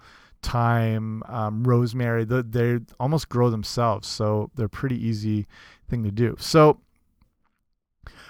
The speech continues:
with the alkaline diet, then, is it, if you wonder if it's for everyone, um, I'd say, like, ideally you wanna keep your body in an alkaline state, and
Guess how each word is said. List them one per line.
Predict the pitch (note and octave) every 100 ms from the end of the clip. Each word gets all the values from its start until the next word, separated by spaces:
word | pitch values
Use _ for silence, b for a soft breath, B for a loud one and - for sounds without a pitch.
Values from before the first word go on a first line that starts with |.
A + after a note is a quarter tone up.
| B
with | C#3+
the | E3
alkaline | D#3+ - G3+ D#3
diet, | C3+ C3+ C#3
then, | C3 B2
is | B2+ A2+
it, | B2+ B2 - -
if | -
you | C3
wonder | C3 C3
if | A#2+
it's | A#2+ -
for | - C#3 B2 -
everyone, | B2+ B2 B2 A#2 A2+ A#2+ - -
um, | B2 B2+ B2+ B B B B
I'd | D#3
say, | - F3+ E3+
like, | C#3+ -
ideally | C#3+ A2+ D3 F3+ F3+
you | D#3
wanna | D3
keep | C3+ - C3+
your | C3+
body | G#2 A#2+ A#2+ B2+ B2+
in | A#2+ B2+ C3 C#3
an | B2+ B2+
alkaline | A#2+ - C3 B2+
state, | B2 - B2+ A#2+ D#3 - _ B B B B _
and | C3 B2+ B2 B2